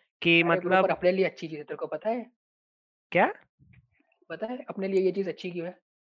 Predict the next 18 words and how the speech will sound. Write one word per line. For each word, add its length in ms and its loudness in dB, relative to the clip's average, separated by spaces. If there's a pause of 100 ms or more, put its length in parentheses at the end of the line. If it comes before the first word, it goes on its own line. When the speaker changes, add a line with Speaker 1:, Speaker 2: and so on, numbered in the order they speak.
(260)
Speaker 1:
क्यों? 200 -10 (480)
Speaker 2:
अगर 180 4
मैं 120 6
वेजिटेरियन 440 6
हूँ 80 -4
ना 320 -6
और 140 -8
इंडिया 320 2
से 100 0
बाहर 280 0
जा 140 0
रहा 80 2
हूँ 60 0
ना 60 -6
कोई 180 0
भी 100 -6
कंट्री 380 -8
में, 160 -14